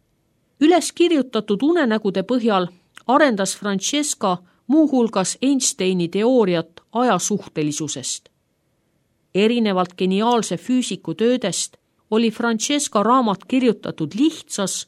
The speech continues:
arusaadavas keeles ning sellel oli pöörane menu.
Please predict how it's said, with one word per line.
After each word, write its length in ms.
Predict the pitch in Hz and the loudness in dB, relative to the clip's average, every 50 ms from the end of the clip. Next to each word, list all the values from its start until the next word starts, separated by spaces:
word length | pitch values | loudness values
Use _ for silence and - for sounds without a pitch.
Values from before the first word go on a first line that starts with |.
| _ _ _ _ _ _ _ _ _ - | _ _ _ _ _ _ _ _ _ 2
arusaadavas 840 | 240 294 311 262 190 - - 180 170 160 151 156 147 147 143 - - | 2 4 4 4 2 0 0 0 0 0 0 -2 -6 -6 -8 -8 -10
keeles 640 | _ - 262 262 262 247 220 170 165 - - - _ _ _ _ _ _ _ _ _ _ _ _ _ _ _ _ - - | _ 0 0 2 2 2 0 0 -2 -4 -8 -10 _ _ _ _ _ _ _ _ _ _ _ _ _ _ _ _ -4 0
ning 200 | 202 208 180 - | 0 0 0 0
sellel 400 | - - 320 330 294 233 190 180 | -2 0 2 4 4 4 4 4
oli 200 | 170 160 151 151 | 4 4 2 0
pöörane 560 | - - 240 269 285 269 233 185 165 160 160 | 0 0 2 4 4 6 4 4 4 2 2
menu. 380 | 160 160 160 151 147 - - | 0 0 0 -2 -2 -4 -8